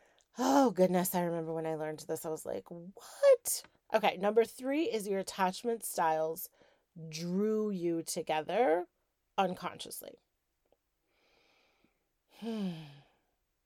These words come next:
And when I think about this sometimes, especially when I'm confronted with couples that are really struggling, there's a part of this, you can take it, like, as a spiritual level, psychological level,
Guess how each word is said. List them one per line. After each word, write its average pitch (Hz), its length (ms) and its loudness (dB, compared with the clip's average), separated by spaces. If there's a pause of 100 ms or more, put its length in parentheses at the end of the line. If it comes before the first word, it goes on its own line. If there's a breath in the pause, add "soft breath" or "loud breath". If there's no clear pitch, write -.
(460)
And 208 160 2
when 214 120 2
I 226 80 2
think 320 220 -4
about 294 280 4
this 202 160 -2
sometimes, 180 800 -6 (560 soft breath)
especially 226 360 0
when 240 160 2
I'm 185 160 -2
confronted 185 560 -4
with 165 140 -10
couples 175 320 -4
that 175 140 -2
are 185 100 0
really 262 500 0
struggling, 104 800 -6 (680 soft breath)
there's 208 160 -2
a 226 60 6
part 247 560 4 (160)
of 190 220 0
this, 165 480 2 (160)
you 196 100 -14
can 202 140 -6
take 196 180 -6
it, 214 160 2
like, 180 240 0
as 185 140 -8
a 180 40 -12
spiritual 262 440 0
level, 220 580 4
psychological 202 640 2
level, 175 560 -2